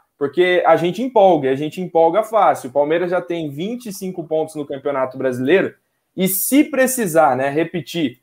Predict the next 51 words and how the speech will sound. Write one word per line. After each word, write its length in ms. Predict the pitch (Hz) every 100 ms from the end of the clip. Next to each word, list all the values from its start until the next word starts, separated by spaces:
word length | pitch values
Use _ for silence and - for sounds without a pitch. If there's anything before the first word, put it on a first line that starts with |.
| -
a 100 | 139
campanha 320 | 156 135 165
do 60 | 151
ano 120 | 143
passado 360 | 139 123 151
de 60 | 139
setenta 360 | - 151 165 160
e 40 |
um 80 | 143
pontos 520 | 139 156 131 - - -
de 120 | 131
campeão, 480 | - 156 147 160 147
por 120 | 147
exemplo, 380 | 123 160 202 - _ _ -
basta 480 | 151 220 277 - 269
o 60 | 254
Abel 240 | 196 196
Ferreira 400 | 196 202 175 196
fazer 300 | 214 208 170
literais 520 | 190 202 214 175 196 175
dois 260 | 185 185
pontos 460 | - 165 185 - - _ _
a 140 | 165 160
cada 360 | 165 165 175
três 320 | 180 165 170
disputados 640 | 170 - 190 185 170 180 -
para 120 | 214
o 60 |
Palmeiras 440 | 233 233 190 196 214
se 80 | -
tornar 280 | 220 185
campeão. 460 | 202 208 247 156 117 _ _ _ _
Com 280 | - 240 311
a, 200 | 277 170
o, 180 | 170 151
o 60 |
Abel 220 | 180 180 254
tem 140 | 254
mais 180 | 214 240
de 60 |
sessenta 320 | 240 214 214 202
por 140 | 202
cento 140 | 190 185
de 60 |
aproveitamento 600 | 185 180 180 185 170 175
do 100 | 170
Palmeiras, 420 | 180 196 156 131 127
então 180 | 170
isso 220 | 175 190 190
já 160 | 196
encaixa 600 | 214 202 180 190 190 240